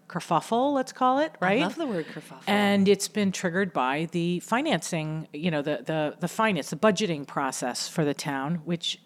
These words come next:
Speaker 1: we're getting up to in April. We're gonna have the annual town meeting, and the main business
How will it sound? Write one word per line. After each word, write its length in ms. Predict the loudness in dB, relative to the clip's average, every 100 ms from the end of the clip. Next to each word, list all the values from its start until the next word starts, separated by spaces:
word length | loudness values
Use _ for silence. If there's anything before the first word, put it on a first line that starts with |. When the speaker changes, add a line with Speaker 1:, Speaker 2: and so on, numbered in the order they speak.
| -2
Speaker 1:
we're 120 | 0
getting 260 | 2 2 0
up 140 | -4
to 240 | -6 -6 -4
in 100 | -4
April. 320 | -2 -2 -2
We're 80 | -2 -2
gonna 60 |
have 120 | -4
the 140 | -4 -4
annual 240 | -2 -4
town 260 | -2 -2 0
meeting, 240 | 0 0
and 140 | 0 0
the 60 |
main 440 | 2 0 0 0 0
business 580 | 2 2 2 -2 -4